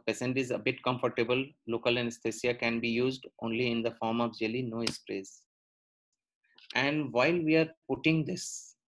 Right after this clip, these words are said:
inside the nose, two part of examination is there, one without food and one after giving food. When we are passing from the nose to the, uh, pharynx, then we watch for nasopharynx, any saliva is there.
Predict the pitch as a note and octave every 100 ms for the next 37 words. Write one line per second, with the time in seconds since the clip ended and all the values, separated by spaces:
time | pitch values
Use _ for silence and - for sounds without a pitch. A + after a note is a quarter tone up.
0 | - A#2 - C3 C3 B2+ A#2+ G#2+ G2 -
1 | _ - _ - G3+ G3+ D#3 D#3+ D#3 D#3
2 | B2 B2 A#2+ A#2+ B2+ A#2+ G#2 F#2 F2+ _
3 | _ - G#2 A#2 D3+ F3+ C3 A#2+ A#2+ D#3+
4 | - F3 F3+ - B2+ A#2+ B2+ E3 - -
5 | A#2+ - C3+ A#2 G#2+ G#2+ G2+ - - _
6 | _ _ _ _ A#2 D#3 E3+ F3+ F3 -
7 | - A#2+ A#2 F3+ F#3 F#3+ F3 - _ -
8 | C3 C3+ C3+ C3 C#3+ D#3 D#3 - B2+ A#2+
9 | A#2+ A2+ A2+ A#2 - - _ _ _ _
10 | A2+ G#2 G#2 G#2+ A2 A2+ A2 _ _ _
11 | _ _ - - C#3 A2+ - - - _
12 | _ _ - - - C#3 D3+ E3 D#3+ -
13 | _ _ _ _ _ - C3+ C#3+ B2+ D3+
14 | - D#3 C#3 A#2 A#2 B2+ C3 B2 B2 -
15 | B2 B2 A#2+ A2 A2 B2+ C3+ B2+ B2 A#2+
16 | B2